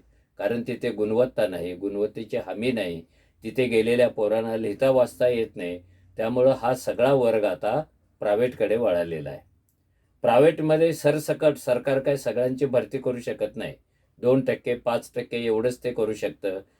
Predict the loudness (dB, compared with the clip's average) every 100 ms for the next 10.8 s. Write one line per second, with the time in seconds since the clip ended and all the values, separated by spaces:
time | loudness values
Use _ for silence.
0 | _ -8 -6 -2 2 4 4 4 2 2
1 | -2 -6 -6 -2 0 0 -2 -4 -2 -4
2 | -2 -6 -8 -10 -14 -18 _ _ _ _
3 | _ _ 0 2 2 -2 0 4 4 2
4 | 0 2 -2 -2 -2 0 0 -2 -6 -6
5 | -8 _ _ _ _ _ _ -6 2 4
6 | 6 4 4 2 2 -2 0 0 2 2
7 | 0 -4 -6 -6 -8 _ _ _ _ -6
8 | 2 2 2 0 0 4 4 4 2 0
9 | 4 2 4 0 0 -8 -4 -2 2 2
10 | 2 0 0 0 0 0 0 -2